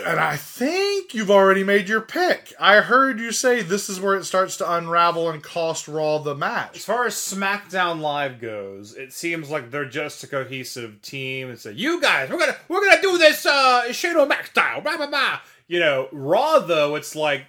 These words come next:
Speaker 2: Angle wants his son. His son isn't good enough. They replace him with, Tri-, like, Stephanie does a power move and, and brings in Triple H to kind of fill out the team. So I think there's, there's already that kind of inner turmoil. Braun Strowman's a loose cannon. He can just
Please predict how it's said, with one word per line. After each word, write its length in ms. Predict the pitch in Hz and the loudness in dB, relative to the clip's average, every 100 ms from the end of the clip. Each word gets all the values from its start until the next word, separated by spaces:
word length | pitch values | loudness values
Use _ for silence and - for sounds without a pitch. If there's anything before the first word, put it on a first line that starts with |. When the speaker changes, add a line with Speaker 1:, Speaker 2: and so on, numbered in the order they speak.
| - | -8
Speaker 2:
Angle 320 | 160 165 160 | -6 -4 -4
wants 300 | 151 147 - | -4 -6 -10
his 160 | 123 - | -12 -10
son. 600 | - 165 165 165 160 156 _ _ _ - | -4 -2 0 -2 -4 -12 _ _ _ -10
His 140 | 135 | -8
son 240 | - 147 | -4 -4
isn't 260 | 143 131 127 | -4 -12 -8
good 140 | 131 | -8
enough. 600 | 123 127 147 156 151 147 | -6 -4 0 2 0 -2
They 100 | 143 | -6
replace 400 | 131 131 139 131 | -8 -6 -6 -8
him 60 | 123 | -12
with, 140 | 123 | -14
Tri-, 120 | - 104 | -16 -16
like, 120 | 123 | -16
Stephanie 460 | - 156 151 156 147 | -8 -2 -2 -2 -4
does 200 | 139 123 | -4 -4
a 40 | |
power 400 | 131 - 156 156 | -6 0 2 2
move 420 | 151 151 151 151 131 | -2 -4 -4 -6 -8
and, 160 | 113 - _ _ - | -12 -16 _ _ -14
and 140 | 123 | -10
brings 300 | 131 139 120 | -4 -4 -4
in 120 | 131 | -10
Triple 360 | 131 123 107 113 | -10 -12 -10 -6
H 320 | 135 143 - | -4 -6 -10
to 80 | 151 | -12
kind 200 | 151 147 | -6 -6
of 80 | 139 | -6
fill 200 | 147 143 | -8 -8
out 100 | 135 | -8
the 60 | |
team. 520 | 135 - 147 147 147 139 _ | -12 -14 -12 -12 -14 -20 _
So 360 | - _ - | -20 _ -2
I 20 | |
think 80 | 180 | -2
there's, 160 | 196 165 | -2 -2
there's 160 | 170 | 0
already 200 | 170 170 | 0 0
that 140 | 160 151 | -2 -4
kind 180 | 160 151 | -4 -4
of 140 | 139 | -4
inner 220 | 151 117 | -10 -12
turmoil. 840 | - - 143 143 143 143 143 139 135 | -14 -10 -8 -8 -6 -2 0 -2 -4
Braun 260 | 143 143 | -6 -8
Strowman's 500 | 139 - 139 139 135 | -8 -6 -6 -6 -8
a 60 | 123 | -10
loose 260 | 117 117 - | -10 -10 -12
cannon. 600 | - 131 135 135 135 131 | -14 -10 -8 -8 -8 -12
He 100 | 120 | -18
can 180 | 113 110 | -20 -18
just 320 | 113 - | -18 -20